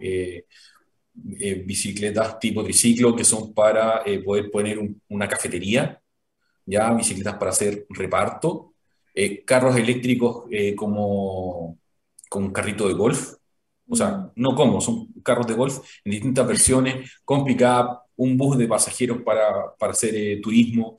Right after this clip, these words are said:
Speaker 1: eh, distintas, distintas, eh, cosas ya asociadas a la,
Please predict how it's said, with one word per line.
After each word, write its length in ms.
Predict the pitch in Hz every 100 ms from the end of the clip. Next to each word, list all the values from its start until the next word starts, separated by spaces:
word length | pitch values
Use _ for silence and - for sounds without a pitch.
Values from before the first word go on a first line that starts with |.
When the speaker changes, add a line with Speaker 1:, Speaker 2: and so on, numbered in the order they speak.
| - - -
Speaker 1:
eh, 280 | 101 - -
distintas, 480 | 123 160 151 165 -
distintas, 680 | 120 120 139 139 147 143 143 -
eh, 200 | 113 113
cosas 340 | 156 160 170 - _ _ _ _
ya 200 | 117 131
asociadas 540 | 127 - 117 123 123 117
a 60 |
la, 260 | 113 104